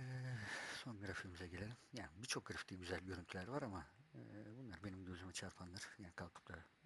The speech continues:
dört yüz elli tane hisseyi de değerlendirmenin manası yok. Dediğim gibi endekste genel olarak bir yükseliş bekliyorum. Sebebi de işte zaten dediğim gibi, e, faizin sürdürülebilir olmaması, insanların artık gırtlağına kadar gelmiş olması.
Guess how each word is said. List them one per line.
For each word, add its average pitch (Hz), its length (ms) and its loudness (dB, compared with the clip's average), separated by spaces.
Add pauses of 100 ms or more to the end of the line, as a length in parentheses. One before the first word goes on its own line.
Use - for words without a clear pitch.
dört 87 200 -8
yüz 85 100 -2
elli 85 140 -4
tane 85 240 0
hisseyi 82 320 -6
de 80 140 -8 (840)
değerlendirmenin 90 580 -2
manası 90 420 -2
yok. - 120 -8
Dediğim 92 240 -2
gibi 80 140 -8
endekste 90 480 -4
genel 95 220 2
olarak 87 300 -4
bir 95 40 -2
yükseliş - 400 0
bekliyorum. 90 380 -8
Sebebi 90 360 -2
de 90 40 -4
işte - 360 0
zaten 87 340 -2 (160)
dediğim 90 260 -4
gibi, 78 260 -8 (760)
e, 85 380 -8 (160)
faizin 92 380 6
sürdürülebilir 92 600 0
olmaması, 95 460 0
insanların 90 460 -4
artık - 420 -4 (600)
gırtlağına 95 380 0
kadar 90 240 0
gelmiş 92 380 0
olması. 90 420 -4